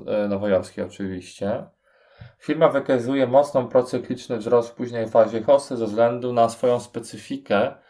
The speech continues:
oraz relatywnie wysokie marże względem konkurencji. Tak naprawdę ta firma ma największe marże z całego segmentu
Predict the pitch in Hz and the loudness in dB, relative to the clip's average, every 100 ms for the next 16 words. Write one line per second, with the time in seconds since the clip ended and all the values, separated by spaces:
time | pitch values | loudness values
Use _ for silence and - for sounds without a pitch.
0 | _ - 117 127 - 135 127 120 - 165 | _ -2 2 2 2 2 6 6 2 -2
1 | 127 117 135 - 123 104 98 92 117 113 | -2 -4 -6 -4 4 6 6 4 4 2
2 | 98 131 127 117 123 113 101 127 120 101 | 2 2 4 0 0 -6 -4 -2 -2 -4
3 | - - _ _ _ _ _ 120 120 131 | -10 -20 _ _ _ _ _ -2 0 6
4 | 139 131 139 120 - _ _ _ _ 123 | 4 8 6 6 -2 _ _ _ _ 2
5 | - 143 143 110 110 113 113 110 127 131 | 2 0 0 4 4 4 2 2 -2 -6
6 | 135 123 117 98 95 175 - - - 120 | -2 4 6 4 -2 -4 -4 -6 0 4
7 | 127 127 120 120 120 123 98 98 127 - | 4 4 -4 -6 -2 -2 -2 -2 -4 -4